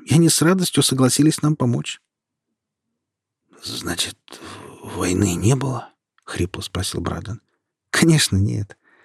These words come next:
С войнами покончено раз и навсегда. Об этой тёмной поре нашей истории теперь никто не вспоминает. Ведь мы — члены Галактического Союза,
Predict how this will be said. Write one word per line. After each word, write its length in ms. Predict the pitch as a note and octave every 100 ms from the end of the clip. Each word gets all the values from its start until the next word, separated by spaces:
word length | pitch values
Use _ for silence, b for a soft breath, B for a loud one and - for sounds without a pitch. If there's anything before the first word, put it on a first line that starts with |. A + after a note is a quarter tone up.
| b
С 140 | -
войнами 360 | D3+ F#3+ F#3+ E3+
покончено 640 | D3+ D3+ - D3+ - F#2+
раз 180 | F2+ A2
и 20 |
навсегда. 540 | F#2 F2+ - F2+ F#2 F2+ _ _ _ _ _ _
Об 200 | G2 B2
этой 180 | D#3 D3
тёмной 360 | - E3+ D#3+
поре 260 | C#3+ C3 D3+
нашей 280 | C#3+ C3+ C3+
истории 380 | - D3+ C#3+
теперь 300 | A#2+ - C#3+
никто 220 | C3+ A#2+ C3+
не 100 | A#2
вспоминает. 680 | - A#2+ G#2+ G#2+ A2 F#2 - _ _ _ _
Ведь 200 | G#2+ -
мы — 280 | F3+ D3+ -
члены 360 | - - A#2+ B2+
Галактического 840 | A#2+ B2 - - - A#2 - G#2
Союза, 540 | - F#2+ E3 C#3+ F2